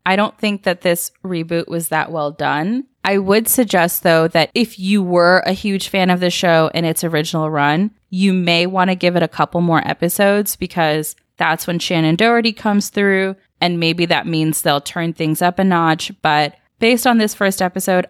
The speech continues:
I just wasn't impressed. I wanted either a lot more drama and they can just go off the edge with it, or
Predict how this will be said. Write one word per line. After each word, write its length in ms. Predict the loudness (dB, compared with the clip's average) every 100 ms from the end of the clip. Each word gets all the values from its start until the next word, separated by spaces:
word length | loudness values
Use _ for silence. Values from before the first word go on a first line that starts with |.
| -6
I 100 | -6
just 440 | 0 0 0 -8
wasn't 380 | 0 2 2 0
impressed. 580 | -2 -2 0 0 -2 -6 -4
I 100 | 0
wanted 500 | 2 2 2 -2 -6 _ -6
either 480 | -4 -2 -2 -2 -4 -8
a 80 | -6
lot 360 | 0 2 2
more 200 | 2 2 2
drama 840 | 0 2 2 2 2 2 2 -2 -4
and 180 | -2 -2
they 80 | -2
can 180 | -2
just 360 | -2 -2 -4 -4
go 240 | 2 2 2
off 300 | 0 0 -4
the 120 | -2
edge 220 | 0 0
with 160 | -2 -2
it, 320 | 0 0 -2 _ _
or 680 | 0 4 4 4 4 2